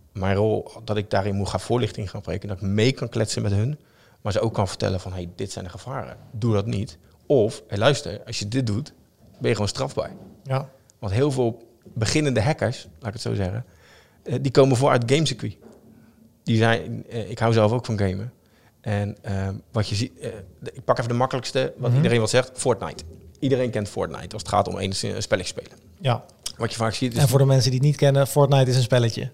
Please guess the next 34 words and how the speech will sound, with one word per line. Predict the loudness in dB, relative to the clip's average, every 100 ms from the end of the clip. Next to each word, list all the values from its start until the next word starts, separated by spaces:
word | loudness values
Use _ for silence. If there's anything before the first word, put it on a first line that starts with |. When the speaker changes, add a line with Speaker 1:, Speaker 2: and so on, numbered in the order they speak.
| -14
Speaker 1:
Fortnite | 0 4 6 4
is |
een | 4
spelletje | 4 6 6 8
Speaker 2:
Ja. |
Speaker 1:
wat | 6 4 2
immens | 4 4 4
populair | 2 0 4 4
is | 4
onder, | 2 -2 -4
onder | -8 -4
kids. | -4 -6 -4
En, | -2 0
Speaker 2:
Ja. | -2 -2 -4 -6
Speaker 1:
eh, | -8 -8 -6
eh, | -8 0 2 4
althans | 4 2 0
van | -2
alle | -2 0
leeftijden, | -2 -2 -4 -4
maar | -8 -10 -18 -20 -20 -16
voornamelijk | -2 2 4 2 0
kinderen. | -2 -2 -4 -6
Speaker 2:
Ja. | -2 -2 -2 4
Speaker 1:
En | 6 4 2
dat | 2 2
is | 2
competitief. | -2 -2 -2 -2 -2 -12
En | -20 -14 -2 2
op |
het | 4
moment | 4 2
dat | -2
ze, | -4 -4